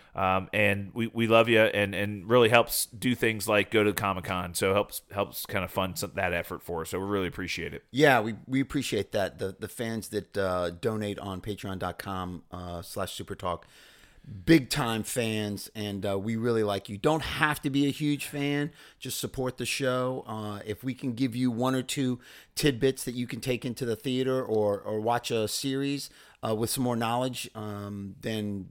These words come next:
Speaker 2: then it's worth it.
Speaker 1: Absolutely. Let's jump right into the review section this week. No new kind of, we'll say,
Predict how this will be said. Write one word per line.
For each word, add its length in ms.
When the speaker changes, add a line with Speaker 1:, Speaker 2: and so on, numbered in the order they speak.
Speaker 2:
then 140
it's 200
worth 240
it. 140
Speaker 1:
Absolutely. 600
Let's 200
jump 200
right 200
into 280
the 100
review 400
section 340
this 160
week. 220
No 300
new 560
kind 140
of, 160
we'll 80
say, 400